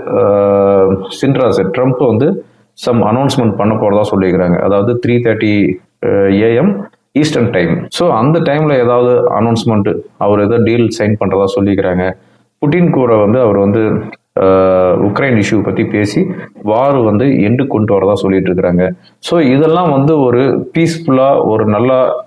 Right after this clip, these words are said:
நடந்துச்சு அப்படின்னா மறுபடியும் வந்து குளோபல் மார்க்கெட் ஒரு அப் ட்ரெண்ட்ல போறதுக்கு உண்டான வாய்ப்பு இருக்குது. Up to ஏப்ரல், அஹ், ஃபர்ஸ்ட் வரையும், இல்லைன்னா மார்ச் எண்டு வரையும். ஏன்னா ஏப்ரல் செகண்ட் அன்னைக்கு வந்து ஒரு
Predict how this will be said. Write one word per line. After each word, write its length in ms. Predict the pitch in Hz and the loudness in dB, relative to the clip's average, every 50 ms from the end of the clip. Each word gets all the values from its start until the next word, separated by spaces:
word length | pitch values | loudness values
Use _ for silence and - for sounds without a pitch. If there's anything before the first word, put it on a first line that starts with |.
| _ - - - | _ -20 -12 -6
நடந்துச்சு 480 | - 98 104 107 113 113 107 - 117 113 113 | -4 -2 -2 0 0 -2 -2 0 0 0 0
அப்படின்னா 380 | - - 95 92 95 95 123 196 220 196 _ _ _ _ _ - - - - - - | 2 0 0 0 0 0 0 -2 -2 -6 _ _ _ _ _ -20 -20 -20 -18 -10 -6
மறுபடியும் 360 | 110 117 120 120 127 127 113 | -4 -2 0 0 0 0 0
வந்து 180 | 104 107 117 | 0 0 -2
குளோபல் 320 | - 110 110 113 117 117 110 | 0 0 0 0 2 2 0
மார்க்கெட் 300 | 104 98 90 90 87 123 | 0 0 0 0 0 0
ஒரு 160 | 131 117 95 | 0 0 0
அப் 140 | 92 - - | -2 -2 -4
ட்ரெண்ட்ல 280 | - 104 107 95 95 90 | -4 -2 0 0 -2 -2
போறதுக்கு 320 | 92 - 98 98 - - | -2 -2 -4 -4 -2 -4
உண்டான 280 | 92 90 90 92 113 101 | -4 -4 -2 -4 -4 -2
வாய்ப்பு 300 | 92 90 90 90 - 87 | -2 -2 -2 -2 -2 -2
இருக்குது. 280 | 85 80 82 80 104 151 175 - _ _ - _ _ _ _ _ - | -2 -2 -2 0 -2 -2 -2 -6 _ _ -20 _ _ _ _ _ -6
Up 140 | - 113 110 107 | -4 -4 -4 -2
to 120 | - 151 165 - - - - - - - 104 104 | -2 0 0 0 -2 -2 -6 -10 -8 -4 -2 0
ஏப்ரல், 380 | 104 110 110 - 113 110 107 - - - - - - - - _ - | 0 0 0 0 -2 -2 -2 -4 -6 -10 -14 -18 -20 -20 -20 _ -6
அஹ், 520 | - 104 101 104 104 104 101 101 101 98 95 | -4 -2 0 0 0 0 2 2 2 0 0
ஃபர்ஸ்ட் 320 | 98 - 107 - - - 110 | 0 -2 -2 -2 -2 -2 -2
வரையும், 380 | 98 101 98 98 95 95 95 95 - - - - - - | 0 0 2 2 0 0 -2 -4 -6 -10 -14 -14 -10 -6
இல்லைன்னா 300 | - 110 107 120 135 143 | -4 -2 0 0 0 0
மார்ச் 360 | 113 104 110 117 117 113 - | 0 0 0 -2 -2 -2 -2
எண்டு 180 | 104 98 101 104 | -2 0 0 0
வரையும். 320 | 101 101 101 98 92 95 - - - - | 2 2 0 0 -2 -4 -8 -14 -10 -4
ஏன்னா 200 | - 110 123 120 110 101 101 | -2 -2 0 0 0 2 2
ஏப்ரல் 360 | 110 131 147 - 143 127 117 - - | 2 0 0 0 -2 -2 -2 -2 -2
செகண்ட் 280 | 113 - 120 123 120 120 | -2 -2 0 0 0 0
அன்னைக்கு 260 | 117 123 120 123 110 | 0 0 0 0 0
வந்து 220 | 104 104 107 139 202 202 - _ _ _ _ | 0 0 2 0 0 0 -2 _ _ _ _
ஒரு 200 | - 101 104 101 | -4 -2 0 0